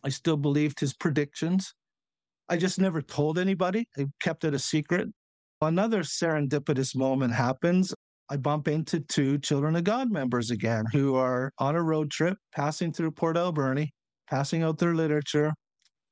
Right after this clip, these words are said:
They see me in a parking lot and we start talking. They had a little notebook with my parents' name in it, so they knew who I was.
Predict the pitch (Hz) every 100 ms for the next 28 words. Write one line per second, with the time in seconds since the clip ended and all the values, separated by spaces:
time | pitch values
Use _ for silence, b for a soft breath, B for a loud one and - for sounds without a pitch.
0 | _ _ _ _ _ 143 139 - 165 160
1 | 156 151 143 135 - 151 147 151 143 139
2 | 151 156 143 135 139 160 147 - 143 139
3 | - 151 151 151 147 147 139 143 147 151
4 | 143 143 143 156 151 - 143 143 135 -
5 | 151 147 - 143 139 139 135 156 - -
6 | 131 131 143 156 156 147 147 131 131 143
7 | 151